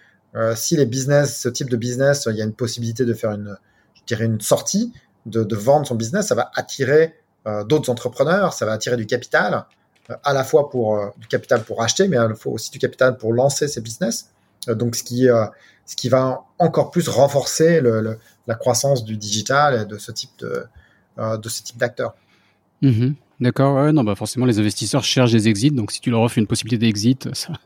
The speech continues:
Speaker 2: <laughs> sur des, des marchés comme ça en pleine croissance, euh, ça va suivre, il y a pas de, il y a pas de souci. Euh, et donc, pour toi, donc, euh, donc on peut, on peut regarder sur ton site internet, d'ailleurs, c'est join, join branded dot com, donc join comme, euh, comme joindre, quoi, J O I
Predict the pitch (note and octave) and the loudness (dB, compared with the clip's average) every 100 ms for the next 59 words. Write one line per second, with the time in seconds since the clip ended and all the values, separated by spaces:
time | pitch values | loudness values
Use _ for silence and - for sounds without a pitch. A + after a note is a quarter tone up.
0 | - - D#3 - - G#2+ G#2+ G2+ G2+ - | -10 -8 -8 -6 -2 2 2 2 2 0
1 | - A2+ - B2+ G#2+ - A#2 - B2 - | 0 0 0 -2 -2 -2 -2 0 0 0
2 | - - - - - - - - G#2 G#2 | -6 -10 -14 -20 -20 -20 -12 -4 -2 -2
3 | - C3+ C3 G2+ G2 - G#2+ G#2 G2+ A#2 | -4 -4 -4 -6 -8 -8 -8 -8 -6 -8
4 | A2 - A2+ - D#3+ - - - - _ | -8 -6 -6 -4 -4 -4 -16 -20 -20 _
5 | A2 G#2+ D3 F#3 F#3 G3 C#3+ F3 G3+ D#3+ | -4 0 4 2 2 0 0 2 2 2
6 | C3+ A#2+ A2 G#2+ G#2 G2+ G#2 A#2 A2+ - | 2 2 2 2 0 0 -2 -4 -4 -4
7 | B2+ D3+ D3 D3+ D#3 A#2 A2+ - - A2 | -2 0 0 0 -2 -2 -4 -4 -4 0
8 | D3 A#2 A#2+ - F#2 A#2 C3+ C3 C3 C#3+ | 0 0 -2 -6 -2 2 2 2 -2 -4
9 | G#2+ D3 C#3+ A2 B2+ A#2 B2 G#2+ G2 - | 2 4 4 4 4 4 2 0 -2 0
10 | D3+ A#2+ G2 G2 A2+ A2+ A2 F#2+ G2 - | 0 0 -4 -2 0 0 0 -6 -8 -12
11 | A#2+ G2 F#2+ A2 C3+ A2+ G#2+ G2+ G2 G2+ | -12 -10 -4 -4 -4 -6 -8 -8 -6 -4
12 | G#2+ G#2+ A2 B2 B2 | -2 0 0 0 -2